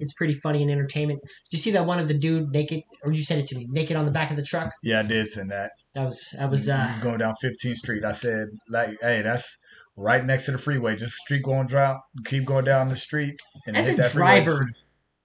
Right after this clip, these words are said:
Speaker 1: do you just keep him on there just for, at this point, you just want recognition for everybody to see,
Speaker 2: I
Speaker 1: witnesses, so they
Speaker 2: lit-,
Speaker 1: can
Speaker 2: literally
Speaker 1: believe you?
Speaker 2: just, I literally just said, "Go on the freeway." He gonna get off one way or another.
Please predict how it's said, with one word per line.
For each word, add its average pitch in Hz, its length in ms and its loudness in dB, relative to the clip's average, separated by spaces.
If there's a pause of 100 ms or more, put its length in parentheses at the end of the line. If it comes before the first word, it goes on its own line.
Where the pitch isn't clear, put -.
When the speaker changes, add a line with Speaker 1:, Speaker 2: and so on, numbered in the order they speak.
(580)
Speaker 1:
do 151 100 4
you 285 60 2
just 349 180 4
keep 277 140 0
him 214 100 6
on 247 160 6
there 269 240 8 (240)
just - 340 0
for, 220 120 2
at 190 100 4
this 226 180 -2
point, 214 220 4
you 196 60 0
just 190 160 -2
want 202 160 4
recognition 196 480 2
for - 120 -4
everybody 202 300 8
to 190 60 6
see, 196 240 4
Speaker 2:
I - 140 4
Speaker 1:
witnesses, - 380 4
so 135 80 6
they 139 60 6
Speaker 2:
lit-, 139 120 6
Speaker 1:
can 143 60 2
Speaker 2:
literally 143 280 6
Speaker 1:
believe 135 80 4
you? 131 80 4
Speaker 2:
just, - 220 -2
I 120 140 0
literally 123 380 -2
just 110 140 -8
said, 110 160 -2
"Go 110 100 -2
on 104 80 -4
the - 60 -18
freeway." 98 320 -10 (280)
He 120 80 -2
gonna 123 200 0
get 117 80 0
off 110 180 0
one 107 160 -2
way 104 120 -2
or - 40 -2
another. 98 340 -8